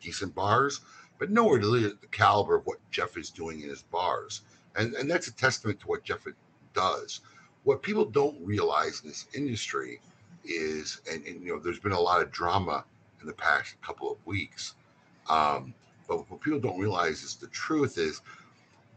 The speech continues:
this industry is a very helpful industry. You know, if you ain't a cocksucker and just an out and out lying, conniving, maniacal person,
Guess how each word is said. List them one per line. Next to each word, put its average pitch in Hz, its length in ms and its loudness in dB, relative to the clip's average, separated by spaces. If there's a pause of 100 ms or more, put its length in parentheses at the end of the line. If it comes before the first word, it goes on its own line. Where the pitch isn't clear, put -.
(240)
this 139 220 2
industry 220 380 4
is 123 80 4
a 110 80 8
very 117 460 8
helpful 90 500 4
industry. - 560 -6 (1300)
You 123 100 2
know, 107 200 6
if 120 200 -2
you 233 160 4
ain't 147 160 6
a 104 60 4
cocksucker 123 1000 4 (600)
and 90 400 0
just - 180 -8
an 101 140 -2
out 98 160 4
and 98 100 -4
out 95 260 4 (640)
lying, 98 760 6
conniving, 95 880 2
maniacal 92 580 6
person, 135 600 0